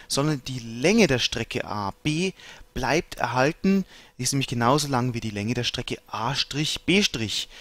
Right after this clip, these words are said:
Sowas nennt man dann längentreu, also die Achsenspiegelung ist längentreu. Wenn wir eine Achsenspiegelung mit mehreren Punkten durchführen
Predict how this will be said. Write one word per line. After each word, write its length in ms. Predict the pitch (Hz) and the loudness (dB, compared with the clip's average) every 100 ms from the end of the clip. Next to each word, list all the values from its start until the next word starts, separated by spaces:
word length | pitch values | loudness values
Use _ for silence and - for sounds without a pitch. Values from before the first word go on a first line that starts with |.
| - - | -20 -4
Sowas 220 | - 156 | 6 8
nennt 260 | 147 196 - | 8 6 6
man 80 | 165 | 2
dann 180 | 143 127 - - | 2 -2 -12 -8
längentreu, 760 | 110 135 202 214 - 156 160 160 - - | 0 4 6 4 2 4 4 0 -8 2
also 300 | - 214 202 | 4 6 4
die 180 | 156 - | 2 0
Achsenspiegelung 840 | - - 151 143 - 120 123 135 - | 4 2 2 0 -4 -2 -2 -2 2
ist 260 | 160 - - - - | 6 6 4 -16 0
längentreu. 640 | 143 185 165 - 95 82 82 - _ _ _ _ _ _ _ _ _ _ _ _ _ | 4 6 4 0 -6 -12 -18 -20 _ _ _ _ _ _ _ _ _ _ _ _ _
Wenn 200 | 190 247 | 4 4
wir 160 | 247 208 | 6 4
eine 220 | 202 196 | 2 2
Achsenspiegelung 760 | - - 180 - 180 160 160 151 | 2 2 2 0 -4 -2 0 2
mit 200 | 143 123 | 0 0
mehreren 540 | 120 185 240 185 147 | 0 2 2 2 2
Punkten 380 | - 147 - 127 | 0 -2 -2 -4
durchführen 600 | 139 151 - 165 196 | -6 -6 -2 0 0